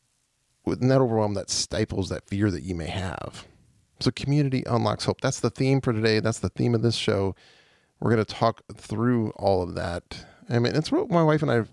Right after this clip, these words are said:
found out, you know, and we still cling to it today. We still have our support groups. Because early on when we're feeling alone, we're overwhelmed, we're lost, we're confused, our agency, our home study provider, thank goodness, um, emphasized the need for support for us.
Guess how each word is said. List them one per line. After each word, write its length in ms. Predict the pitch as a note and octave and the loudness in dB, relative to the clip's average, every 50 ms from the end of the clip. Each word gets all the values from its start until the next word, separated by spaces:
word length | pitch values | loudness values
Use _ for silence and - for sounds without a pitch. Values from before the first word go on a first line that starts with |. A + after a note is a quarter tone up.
| _ _ - _ | _ _ -20 _
found 200 | - A#2 A#2+ A#2 | -2 0 2 2
out, 120 | A2+ G#2+ | 2 2
you 100 | C3 D3 | 0 -2
know, 80 | C3+ B2 | -2 0
and 160 | A2+ A#2 A#2 | 0 0 0
we 60 | B2 | -2
still 320 | A#2 - - - D3+ D3 | -2 -2 0 0 0 0
cling 300 | C3+ - - B2 B2 A#2 | 0 -2 -4 -2 -2 0
to 100 | - - | 2 0
it 80 | G#2 - | 0 2
today. 340 | - A2 F#2+ F#2 F2 - - - _ _ _ _ _ _ | 0 0 0 0 -2 -4 -8 -16 _ _ _ _ _ _
We 60 | - A2 | -6 -4
still 280 | - - - B2+ C3 | -4 -2 -2 0 0
have 180 | B2 C3+ B2 G#2+ | 2 0 2 2
our 80 | G#2+ | 0
support 380 | G2+ - - - - - D#2+ D#2 | 0 -2 -4 -2 -2 -2 -2 -2
groups. 400 | - - - - - - - - _ _ _ _ _ _ _ _ _ _ _ _ _ _ _ _ _ _ _ _ _ _ _ _ _ _ _ _ _ | -6 -10 -10 -8 -10 -12 -12 -12 _ _ _ _ _ _ _ _ _ _ _ _ _ _ _ _ _ _ _ _ _ _ _ _ _ _ _ _ _
Because 220 | - - C3 A#2 | 0 2 2 4
early 240 | C3 C#3 C#3 B2+ B2 | 4 4 2 2 2
on 120 | B2 C3 | 2 2
when 120 | B2+ A#2 G#2+ | 2 2 2
we're 100 | G#2+ G2 | 0 -2
feeling 300 | - - B2 A#2+ A2+ G#2 | -2 -2 -2 -2 0 0
alone, 260 | G2+ G#2 G#2+ G#2+ A2 | 0 2 2 2 2
we're 160 | G#2 - C#2+ | 0 -2 -2
overwhelmed, 600 | A2 A2+ G#2 G2 G2 F#2+ G#2 G2+ G2+ G#2+ A2 G2+ F#2 | -2 -2 0 0 0 0 0 2 2 2 0 0 -2
we're 80 | F#2 | -2
lost, 340 | F2 G2+ G2+ G#2 A2 - - | 0 2 2 2 0 -2 -6
we're 140 | - - - | -14 -14 -16
confused, 640 | - - - A2 G#2 G#2 G#2 G#2+ G#2+ G#2 - - - - _ _ _ _ _ _ _ _ _ _ _ _ - _ _ _ _ - _ _ - _ _ _ - - _ | -16 -6 -2 0 2 4 4 2 2 0 -4 -8 -14 -16 _ _ _ _ _ _ _ _ _ _ _ _ -20 _ _ _ _ -20 _ _ -20 _ _ _ -6 -4 _
our 120 | G2 F#2 F2 | -2 0 0
agency, 400 | C#2+ F#2 G#2+ G#2 G#2 - A#2+ G#2 | 0 0 -2 -2 0 0 2 2
our 120 | F#2+ F2+ | 2 0
home 240 | F2+ A2 G#2+ A2 A2 | 0 0 0 0 0
study 240 | - - G2+ G2 F#2 | 0 0 0 0 0
provider, 320 | F#2 E2+ F2+ F2+ F#2 F#2 | 0 -2 0 0 0 -2
thank 260 | F#2 - A2 G2 - | -2 0 -2 -2 2
goodness, 560 | - A#2+ B2+ A#2 G#2+ F#2 F#2 - - - - - - - | 2 0 2 2 0 -4 -4 -6 -8 -14 -14 -14 -12 -6
um, 260 | - G#2+ F#2+ G2 F#2+ - - | -4 -4 -2 -2 -4 -6 -4
emphasized 520 | - A#2 - - - - F#2+ F#2 G2 G2 - | -4 -2 -2 0 0 0 0 0 -2 -4 -4
the 100 | G#2 G2 | -2 -2
need 160 | G#2 G#2+ - | -2 -2 -2
for 100 | - F#2+ | -4 -4
support 400 | - - - - D#3 E3 E3 - | -4 -6 -6 -2 -2 -2 -2 -4
for 160 | - - - | -8 -8 -6
us. 180 | - - - | -6 -8 -8